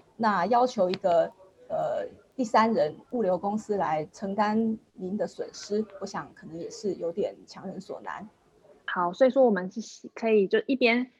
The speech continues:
Speaker 2: 联系物流公司，然后一边也来进行消费者的申诉，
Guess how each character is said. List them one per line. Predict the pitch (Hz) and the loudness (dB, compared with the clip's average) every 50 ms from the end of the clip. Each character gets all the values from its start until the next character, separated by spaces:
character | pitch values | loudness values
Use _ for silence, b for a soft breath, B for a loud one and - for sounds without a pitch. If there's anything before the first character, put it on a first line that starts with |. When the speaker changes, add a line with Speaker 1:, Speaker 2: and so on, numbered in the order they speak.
| b _ | b _
Speaker 2:
联 | - 202 196 196 220 | 6 8 8 8 6
系 | 226 - 302 240 - | 4 2 2 2 4
物 | 277 247 | 4 4
流 | 196 175 165 | 4 4 4
公 | 165 175 175 180 196 | 4 0 -2 -2 -6
司， | - - - - 175 175 - - - | -12 -10 -6 -2 -2 0 -2 -2 -4
然 | 170 180 | -6 -6
后 | 196 - | -4 -2
一 | - 233 | -2 0
边 | 202 - 196 202 | 2 2 2 2
也 | 180 147 | 0 -2
来 | 147 151 170 | -4 -4 -4
进 | 180 - 214 185 190 | -4 -6 -6 -6 -8
行 | - - 233 220 202 180 220 220 - _ _ _ _ _ _ _ | -8 -8 -8 -8 -10 -12 -18 -20 -20 _ _ _ _ _ _ _
消 | - 202 202 | -2 0 0
费 | 220 202 190 | 0 -2 -2
者 | - 110 - | -4 -4 -6
的 | 107 104 175 | -6 -6 -8
申 | - - 190 180 185 | -6 -6 -6 -6 -6
诉， | 180 - - 196 151 - | -8 -6 -6 -4 -4 -4